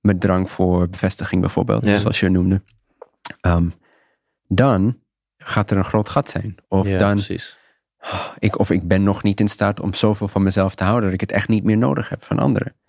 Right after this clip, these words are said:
Speaker 1: En, en
Speaker 3: Oh, maar dit, maar dan heb je toch meteen, zeg maar, de pit te pakken. De
Speaker 1: Ja, eh,
Speaker 3: Ja.
Speaker 1: ja. En dan om gewoon even daar bewust van te zijn
Speaker 2: Ja.
Speaker 1: en het niet slecht te maken of
Speaker 2: Nee.
Speaker 1: weg te duwen. Gewoon puur even die beademing van, oh,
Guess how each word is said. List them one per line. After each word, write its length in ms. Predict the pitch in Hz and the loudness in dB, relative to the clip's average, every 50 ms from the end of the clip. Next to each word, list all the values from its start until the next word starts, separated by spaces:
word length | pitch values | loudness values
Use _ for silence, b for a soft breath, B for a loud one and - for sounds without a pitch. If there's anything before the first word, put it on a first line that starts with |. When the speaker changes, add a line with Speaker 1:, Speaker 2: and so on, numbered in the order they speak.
| _ _ _ _ _ _ _ _ _ | _ _ _ _ _ _ _ _ _
Speaker 1:
En, 200 | _ 120 117 - - | _ 2 2 2 0
en 440 | - 110 107 110 107 - - 90 85 | 0 2 2 2 2 0 -4 -8 -6
Speaker 3:
Oh, 180 | - 101 113 107 | -4 -2 -2 0
maar 100 | 98 98 | 2 2
dit, 200 | 101 - - 101 | 2 2 2 -2
maar 140 | 104 104 | -2 0
dan 100 | 104 117 113 | 0 0 0
heb 80 | 113 | 0
je 60 | - - | 0 -2
toch 120 | 113 - | -2 -2
meteen, 480 | - 104 101 - 120 120 117 110 101 95 | -2 -4 0 4 4 4 6 4 2 -2
zeg 100 | 107 104 | -4 -4
maar, 120 | 107 98 | -4 -4
de 80 | 101 92 | -4 -4
pit 380 | - - 143 117 - - - - | -2 0 0 0 0 -2 -10 -14
te 100 | - - | -14 -4
pakken. 340 | - - 82 120 - 101 | -2 -2 -2 -2 -4 -4
De 260 | 104 92 95 98 107 107 - | -4 -2 -4 -4 -6 -8 -4
Speaker 1:
Ja, 300 | _ 120 143 160 151 - _ | _ 0 0 0 -2 -10 _
eh, 160 | - 170 120 - | -10 -6 -4 -4
Speaker 3:
Ja. 200 | 104 107 110 - _ _ _ _ _ _ | -4 -4 -6 -10 _ _ _ _ _ _
Speaker 1:
ja. 220 | - 135 127 110 - _ _ _ _ _ | -4 -4 -4 -4 -8 _ _ _ _ _
En 200 | - - 113 113 | 0 2 4 4
dan 160 | 123 127 90 | 4 2 2
om 180 | - 117 107 | 2 0 0
gewoon 300 | - - 117 113 120 127 | 0 0 0 2 2 0
even 300 | - - 113 117 - - | 0 0 0 0 0 0
daar 160 | 110 110 110 107 | 0 0 0 0
bewust 300 | 104 95 107 123 - - | 0 0 0 0 0 -2
van 120 | - 151 | -4 -4
te 120 | - 139 | -2 -2
zijn 240 | 139 151 160 185 185 | -2 0 0 0 2
Speaker 2:
Ja. 100 | 175 120 117 | 4 4 6
Speaker 1:
en 100 | 104 104 | 6 6
het 120 | 107 104 | 4 4
niet 140 | 113 107 101 | 2 2 2
slecht 280 | 104 113 117 - - | 0 0 0 0 -2
te 80 | - 139 | -2 0
maken 480 | 123 127 127 131 135 - 131 131 127 123 | 0 2 2 0 -2 -2 -2 0 0 2
of 40 | 110 | 4
Speaker 2:
Nee. 140 | 98 - - | 4 2 4
Speaker 1:
weg 180 | - - - - | 2 0 -2 -2
te 120 | - 127 | -4 0
duwen. 420 | 127 131 131 127 127 127 131 135 - _ _ _ _ _ _ _ _ _ | 2 2 2 2 2 0 -2 -4 -6 _ _ _ _ _ _ _ _ _
Gewoon 280 | _ - - 120 113 117 | _ -2 0 0 0 0
puur 200 | - 135 139 143 | 2 2 2 4
even 280 | 120 123 120 - - 110 | 4 2 0 0 0 2
die 240 | 117 110 104 104 - - | 2 2 2 2 0 -2
beademing 600 | - - - - 120 127 131 113 95 92 87 - | -4 -2 0 0 0 0 2 2 2 0 0 -2
van, 240 | - 92 92 92 - B B B B B B B B B _ _ _ | -4 -4 -4 -4 -8 B B B B B B B B B _ _ _
oh, 400 | - 104 107 110 117 113 104 | -8 -6 -4 -4 -4 -4 -6